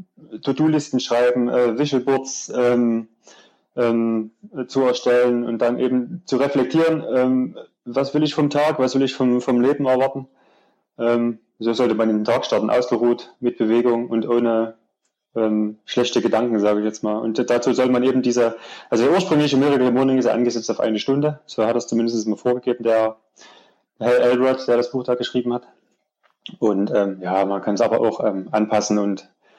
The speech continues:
verfeinern, gucken, was für, was einem so liegt, so wie ich's gemacht hab.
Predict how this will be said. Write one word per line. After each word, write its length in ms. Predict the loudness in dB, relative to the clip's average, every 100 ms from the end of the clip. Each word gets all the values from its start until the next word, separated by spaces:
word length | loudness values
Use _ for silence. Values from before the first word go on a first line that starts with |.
| _
verfeinern, 640 | -8 -2 2 2 4 2 0
gucken, 240 | -2 0
was 160 | 0 0
für, 220 | 0 0
was 140 | 2
einem 140 | 2 2
so 120 | 2
liegt, 320 | 2 0 -4
so 220 | -2 0 2
wie 60 |
ich's 120 | 0
gemacht 300 | 0 0 0
hab. 220 | -2 -4